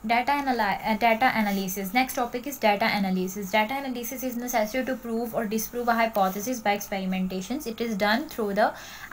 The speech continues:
application of statistically method, that is ratio and proportion।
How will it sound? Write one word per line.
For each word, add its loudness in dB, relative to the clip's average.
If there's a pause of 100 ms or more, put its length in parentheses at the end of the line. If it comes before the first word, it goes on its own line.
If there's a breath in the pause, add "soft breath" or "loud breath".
(100)
application -4
of -2
statistically -2
method, -2
that 4
is 0 (100)
ratio -2
and -2
proportion। -2